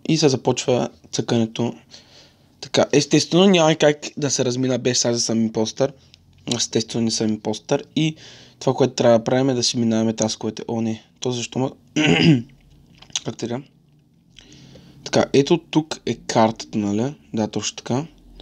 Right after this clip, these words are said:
Добре, е, там има нещо интересно. Добре. А, не, не, не, не, не, не, не, не.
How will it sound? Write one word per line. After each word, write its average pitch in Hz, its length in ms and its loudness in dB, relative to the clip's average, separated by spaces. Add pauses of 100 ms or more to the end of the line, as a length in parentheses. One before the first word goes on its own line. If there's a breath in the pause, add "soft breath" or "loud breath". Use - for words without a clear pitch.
(720 loud breath)
Добре, 120 380 6
е, 117 200 0
там 151 260 4
има 156 140 2
нещо 123 400 -2
интересно. 113 920 -2 (1700 soft breath)
Добре. 107 340 0 (4000 loud breath)
А, 220 120 8
не, 233 160 10
не, 233 100 8
не, 233 120 8
не, 233 240 6
не, 233 80 4
не, 233 120 4
не, 233 100 4
не. 226 180 2